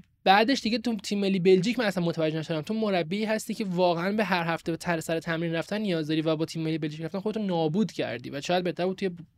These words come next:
تیمای باشگاهی بمونی، تیمای باشگاهی که مثل فنرباغچه لازم نباشه اونقدر آدم کاریزماتیکی باشی، یعنی شاید بهترین جا واسه همون یه تیم مدل لایپزیگ باشه، مثلاً شاید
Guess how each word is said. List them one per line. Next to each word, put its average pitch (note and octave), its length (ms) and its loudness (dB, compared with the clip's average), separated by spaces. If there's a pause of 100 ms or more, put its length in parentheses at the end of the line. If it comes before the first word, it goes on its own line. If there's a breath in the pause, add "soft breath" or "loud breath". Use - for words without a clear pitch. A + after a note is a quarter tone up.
تیمای E3 280 -4
باشگاهی E3+ 400 -2
بمونی، G3+ 440 -2 (360 loud breath)
تیمای F#3 440 2
باشگاهی F3+ 580 0
که A3 120 -4
مثل F3+ 220 -4
فنرباغچه F3 520 -2
لازم G3 300 0
نباشه G3 280 -2
اونقدر E3 340 0
آدم D#3 220 0
کاریزماتیکی D3+ 640 -2
باشی، C3 340 -10 (280 soft breath)
یعنی D#3 160 0
شاید G3 180 0
بهترین E3+ 360 -2
جا F#3+ 80 -2
واسه F3+ 140 -2
همون F#3+ 240 -4
یه G3 120 0
تیم G3 280 -6
مدل F3+ 180 0
لایپزیگ F3 460 0
باشه، D3+ 200 -8
مثلاً D3 200 -8
شاید F3 240 -2